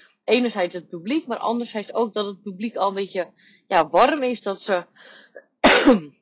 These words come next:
dat ze al denken van, "Oh, wat een leuk mens, of wat een interessant mens, of wat een grappig mens, of wat een boeiend mens." Dat, ja, wie je graag wilt zijn en waar je graag bekend om wilt zijn. En dat ze dus al weten <clears throat> van, "Hey, dat stukje kennis of,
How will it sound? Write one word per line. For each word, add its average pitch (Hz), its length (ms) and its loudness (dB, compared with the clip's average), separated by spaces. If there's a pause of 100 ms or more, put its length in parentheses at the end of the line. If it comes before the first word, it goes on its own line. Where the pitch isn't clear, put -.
dat 208 160 -2
ze - 60 -2
al 220 140 2
denken 233 260 4
van, 220 100 -8
"Oh, 285 140 -2
wat 269 140 -4
een 165 100 -6
leuk 151 200 0
mens, 214 340 -6
of 208 60 -12
wat 160 140 -10
een 151 80 -14
interessant 196 580 -6
mens, 240 300 -2
of 170 60 -12
wat 143 100 -16
een 139 60 -12
grappig 214 400 -6
mens, 190 280 -4
of 170 60 -14
wat 147 140 -14
een 156 140 -14
boeiend 269 320 -4
mens." 220 420 -6
Dat, - 300 -10 (240)
ja, 143 280 -6
wie 185 120 -12
je 160 100 -6
graag 170 260 -4
wilt 156 160 -14
zijn 170 200 -2
en 165 220 -12 (280)
waar 190 100 2
je 180 60 4
graag 175 200 -8
bekend 233 320 -4
om 269 100 -8
wilt 240 200 -10
zijn. 262 360 -4 (400)
En 262 180 0
dat 240 160 2
ze 202 100 -8
dus 190 200 -6
al 185 160 -2
weten 185 640 -2 (160)
<clears throat> - 1040 -6
van, 202 120 -4
"Hey, 202 220 0
dat 180 120 -2
stukje - 360 -8
kennis 226 440 0
of, - 180 -4